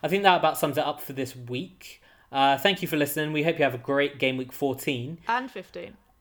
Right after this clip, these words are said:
Speaker 1: And fifteen, actually, because we won't be back until, I think, Thursday
Speaker 2: Yeah.
Speaker 1: next week.
Speaker 2: So we, we don't really know what we're gonna do 'cause we can't really remember how we did this last year. Um,
Speaker 1: Yeah.
Speaker 2: shout out to us. <laughs>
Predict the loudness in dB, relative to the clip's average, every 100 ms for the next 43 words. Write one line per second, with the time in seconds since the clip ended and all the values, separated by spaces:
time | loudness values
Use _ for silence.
0 | _ _ _ _ 4 6 6 2 2 0
1 | 0 0 -2 -2 -6 -6 -4 -2 0 0
2 | 0 2 2 4 2 0 0 4 2 0
3 | -6 -8 -6 -6 -2 2 2 2 -2 -4
4 | -8 0 0 -2 -10 -20 -20 _ _ _
5 | -18 -4 2 4 4 2 0 -6 -8 -2
6 | 2 2 2 2 0 -2 -2 -4 -6 -2
7 | -2 -2 -2 -2 -2 -6 -10 -8 -6 -4
8 | -4 -6 -4 -4 -6 -6 -8 -10 -10 -10
9 | -12 -8 -8 -6 -6 -4 -4 -6 -4 -6
10 | -6 -8 -10 -8 -8 -6 -8 -10 -10 _
11 | -20 -20 -20 -8 -6 -4 -4 0 0 2
12 | 0 -4 -2 -2 -2 -4 -10 -10 -12 -18